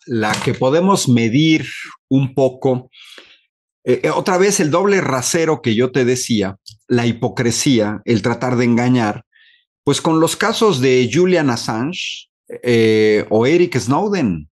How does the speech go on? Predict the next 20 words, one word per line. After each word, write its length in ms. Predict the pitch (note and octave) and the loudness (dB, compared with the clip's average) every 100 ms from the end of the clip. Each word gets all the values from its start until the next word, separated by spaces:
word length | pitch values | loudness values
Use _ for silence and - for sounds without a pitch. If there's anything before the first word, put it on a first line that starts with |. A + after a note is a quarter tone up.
| _ _ _ _ _ - | _ _ _ _ _ -4
uno 360 | C3+ G#3 A#3+ F3+ | 0 2 4 2
exiliado 540 | B2 - A#2+ B2+ C3+ | 0 0 2 2 2
en 100 | A#2 | 0
Rusia, 500 | A2+ C#3+ - E3 E3+ | 2 -2 0 -2 -2
el 180 | - G#2+ | -2 0
otro 280 | A#2 A#2+ A#2 | 0 0 0
detenido, 640 | G#2 F#2+ G2 G#2+ D#3+ D3+ | 0 -2 0 0 2 0
sacado 460 | D3+ G2 - A#2+ A#2 | -2 -4 -4 0 0
de 100 | G#2+ | 2
mala 260 | G#2 A2+ G#2+ | 0 0 0
manera 380 | G2+ C3+ F3 | 0 0 0
de 100 | B2 | 0
la 80 | G2+ | 0
Embajada 420 | G2 F#2+ A2 A2 | -2 -2 -2 -4
de 100 | G2+ | -4
Ecuador 540 | F#2+ - F#2 G2+ G2+ - _ _ _ _ - | -4 -4 -4 -2 -4 -8 _ _ _ _ -4
en 140 | G2+ | -2
el 100 | G2 | 0
Reino 300 | G#2+ A#2 A#2+ | 0 2 4
Unido, 500 | C#3+ F3 C3+ D3+ F#3+ | 4 2 2 -2 -4